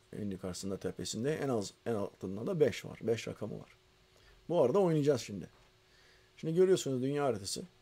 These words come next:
ve renklerin dağılımı. Şimdi en açık renk neydi? En bağımsız olan değil mi? Bakıyoruz burada. Zaten en açık renk olarak bakın şurada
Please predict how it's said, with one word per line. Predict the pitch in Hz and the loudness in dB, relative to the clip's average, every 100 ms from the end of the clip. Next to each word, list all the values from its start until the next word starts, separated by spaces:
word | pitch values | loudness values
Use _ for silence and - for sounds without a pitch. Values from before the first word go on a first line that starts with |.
| _ _ _ _ _ _ _ _ _ _ _ _ - | _ _ _ _ _ _ _ _ _ _ _ _ 0
ve | 151 143 | 2 2
renklerin | 135 131 123 156 143 | 0 -2 -2 0 2
dağılımı. | 123 110 107 | 2 2 -2
Şimdi | 95 151 - | -4 -4 -2
en | 190 208 202 - _ _ _ _ - | 2 2 2 -4 _ _ _ _ -2
açık | 135 185 - | -2 -4 -4
renk | 165 190 | -4 -2
neydi? | 185 165 156 208 _ _ - | 0 2 2 -2 _ _ 0
En | 170 151 | 2 2
bağımsız | 135 127 - 120 | 2 0 -2 -2
olan | 101 123 | -2 0
değil | 180 | -2
mi? | 113 - _ _ _ _ - _ _ _ - | -2 -8 _ _ _ _ -20 _ _ _ -4
Bakıyoruz | 143 190 185 143 | -2 4 4 4
burada. | 131 120 170 - _ _ _ _ _ _ - - _ _ _ _ 113 | 2 2 0 -4 _ _ _ _ _ _ -20 -20 _ _ _ _ 2
Zaten | 151 156 151 196 - - - _ _ _ _ _ _ _ _ _ _ _ _ _ _ _ - _ _ - | 2 4 -2 -4 -14 -20 -20 _ _ _ _ _ _ _ _ _ _ _ _ _ _ _ -20 _ _ -2
en | 185 | 2
açık | 208 - - | 2 2 -4
renk | 139 123 | -4 -2
olarak | 120 117 165 - | 0 0 0 -4
bakın | 135 123 | -6 -4
şurada | 110 156 135 131 | -6 -4 -2 -2